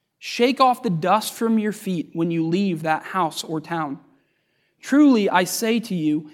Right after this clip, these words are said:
it will be more bearable on the day of judgment for the land of Sodom and Gomorrah than for that town." There will be people who hear the message of the king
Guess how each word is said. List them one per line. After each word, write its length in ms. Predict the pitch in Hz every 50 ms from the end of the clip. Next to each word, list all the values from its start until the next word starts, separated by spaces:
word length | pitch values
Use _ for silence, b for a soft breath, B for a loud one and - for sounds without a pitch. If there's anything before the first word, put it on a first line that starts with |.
| B B
it 160 | - 233 240
will 100 | 220 220
be 140 | 196 175 208
more 240 | 196 202 202 226 240
bearable 580 | 202 175 190 185 202 220 226 208 214 233 233 220
on 140 | 202 202
the 60 | 190 180
day 180 | 165 185 185
of 160 | 190 175 165
judgment 580 | 156 160 175 175 190 202 185 180 180 170 156 -
for 140 | - - 180
the 80 | 170
land 240 | 170 170 175 175 170
of 100 | 160 156
Sodom 440 | - - - 180 185 196 208 214 208
and 160 | 196 190 180
Gomorrah 540 | 175 175 170 165 180 196 190 156 - 147 - - _ _ _ _ _ _ _ _ -
than 160 | 180 180 170
for 180 | - - 175
that 260 | 165 170 170 170 170 -
town." 360 | - 180 175 160 - - - - _ _ _ _ _ _ _ _ _ _ _ _ _ _ _ _ _ _ _ _ _ _ _ _ _ _ _ _ _ _ _ _ _ _ _ _ _ _ _ _ _ _ _ _ _ _ _ -
There 140 | 190 202
will 320 | 196 175 190 220 247 277 277
be 180 | 226 277 254
people 480 | 254 - - 240 233 - 202 190 180 170
who 140 | - 202 185
hear 360 | 165 - - 220 220 240 240
the 120 | 202 185
message 560 | 175 170 175 180 190 190 - 247 226 185 185 196
of 180 | - 190 175
the 60 | 170
king 580 | 160 - - 208 208 180 151 123 135 160 160